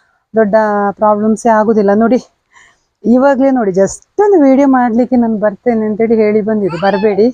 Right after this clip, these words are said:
ನಾನು ವಿಡಿಯೋ ಒಂದು just ಒಂದು ಅಪ್ಲೋಡ್ ಮಾಡಿ ಬರ್ತೇನೆ" ಅಂತೇಳಿ.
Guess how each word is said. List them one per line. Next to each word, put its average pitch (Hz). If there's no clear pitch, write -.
ನಾನು 208
ವಿಡಿಯೋ 247
ಒಂದು 226
just 208
ಒಂದು 220
ಅಪ್ಲೋಡ್ 220
ಮಾಡಿ 208
ಬರ್ತೇನೆ" 208
ಅಂತೇಳಿ. 180